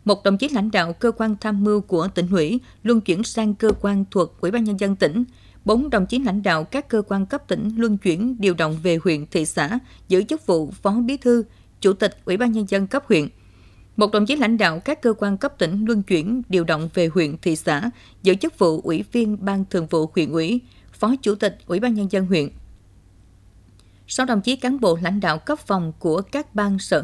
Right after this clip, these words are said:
ngành, Mặt trận Tổ quốc tỉnh luân chuyển về huyện, thành phố và ngược lại để đào tạo. Bên cạnh đó, Ban Thường vụ Tỉnh ủy điều động, sắp xếp mười ba cán bộ lãnh đạo quản lý, trong đó điều động, sắp xếp hai tỉnh ủy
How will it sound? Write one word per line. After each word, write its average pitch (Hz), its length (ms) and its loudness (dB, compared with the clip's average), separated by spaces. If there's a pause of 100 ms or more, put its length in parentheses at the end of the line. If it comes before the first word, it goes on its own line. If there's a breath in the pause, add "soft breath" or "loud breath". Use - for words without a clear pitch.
(100)
ngành, 185 200 -2 (320 soft breath)
Mặt 190 200 -2
trận 165 220 0
Tổ 165 220 -2
quốc 294 180 -4
tỉnh 185 400 0
luân 214 180 2
chuyển 190 320 0
về 202 200 0
huyện, 165 360 -2
thành 170 160 -2
phố 214 340 -2 (280 soft breath)
và 190 180 0
ngược 170 300 -2
lại 160 380 -6
để 180 100 0
đào 185 160 -4
tạo. 151 280 -2 (840 soft breath)
Bên 254 160 2
cạnh 185 140 0
đó, 196 280 0 (460)
Ban 202 260 2
Thường 190 160 0
vụ 165 140 2
Tỉnh 165 220 -2
ủy 180 260 -2
điều 196 200 0
động, 160 260 -2
sắp 269 180 -6
xếp 302 380 -4
mười 180 220 0
ba 202 200 -4
cán 247 220 -4
bộ 185 120 2
lãnh 165 240 -4
đạo 147 280 -2
quản 156 200 -4
lý, 220 280 -2 (320 soft breath)
trong 190 160 0
đó 185 340 0
điều 190 140 2
động, 151 220 0
sắp - 220 -6
xếp 285 260 -2
hai 233 240 0
tỉnh 185 260 -2
ủy 170 200 -2